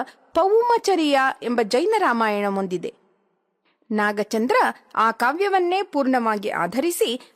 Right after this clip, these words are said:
ಅಲ್ಲಿಯ ಕಥೆಯನ್ನು ಸಂಗ್ರಹಿಸಿ ಸೊಗಸಾದ ಶೈಲಿಯಲ್ಲಿ ಕನ್ನಡಕ್ಕೆ ದಾಟಿಸಿದ್ದಾನೆ. ವಿಮಲಸೂರಿಯ ಜೈನ ರಾಮಾಯಣ ವಾಲ್ಮೀಕಿ ರಾಮಾಯಣಕ್ಕಿಂತ ಸಾಕಷ್ಟು ಭಿನ್ನವಾದದ್ದು.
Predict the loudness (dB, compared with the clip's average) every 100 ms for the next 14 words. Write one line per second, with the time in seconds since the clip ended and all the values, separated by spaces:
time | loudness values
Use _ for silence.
0 | -4 0 2 2 0 -2 -2 -2 0 0
1 | -2 -2 -2 -2 -2 -2 -2 -4 -10 -4
2 | -2 0 2 2 2 0 0 -2 0 0
3 | 0 -2 -2 0 0 -2 -4 0 -2 0
4 | 0 0 0 0 -2 -8 _ _ _ _
5 | _ _ _ 0 2 4 2 2 2 2
6 | 2 2 2 2 2 2 2 0 0 0
7 | 0 0 -6 _ 0 0 2 -2 0 2
8 | 2 2 0 0 -2 -4 -8 -2 -2 0
9 | -2 -2 -4 0 -2 2 2 2 0 0
10 | -4 -6